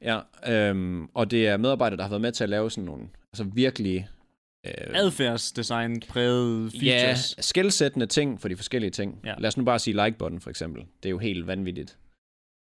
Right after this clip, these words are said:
Speaker 1: Øhm, og de, de er ligesom, øh, mange af dem har fået dårlig samvittighed.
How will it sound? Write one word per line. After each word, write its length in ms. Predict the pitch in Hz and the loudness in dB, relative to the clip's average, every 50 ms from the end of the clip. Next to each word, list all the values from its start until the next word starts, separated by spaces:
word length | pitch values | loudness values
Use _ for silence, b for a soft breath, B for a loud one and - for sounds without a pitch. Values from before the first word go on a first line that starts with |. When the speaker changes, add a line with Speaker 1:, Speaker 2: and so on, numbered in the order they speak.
| _ _ - | _ _ 0
Speaker 1:
Øhm, 440 | 107 107 101 98 98 101 104 98 - _ _ _ _ - | 0 2 2 2 0 0 -2 -4 -8 _ _ _ _ 0
og 120 | 147 135 120 - - | 0 0 0 -2 -8
de, 60 | 165 - _ _ _ - | -20 -20 _ _ _ -4
de 80 | 165 | -2
er 40 | 160 | 0
ligesom, 380 | 147 151 147 - 143 117 110 104 | 0 2 2 2 0 0 0 0
øh, 200 | 101 101 98 104 | -2 -2 -2 0
mange 200 | 143 160 170 156 | 0 2 2 2
af 40 | 127 | 0
dem 60 | 127 | 0
har 80 | 120 117 | -4 -4
fået 180 | - 123 110 | -2 -2 0
dårlig 160 | 127 139 147 143 | 2 2 0 0
samvittighed. 400 | - 135 156 170 156 120 101 | 0 0 0 0 0 0 -2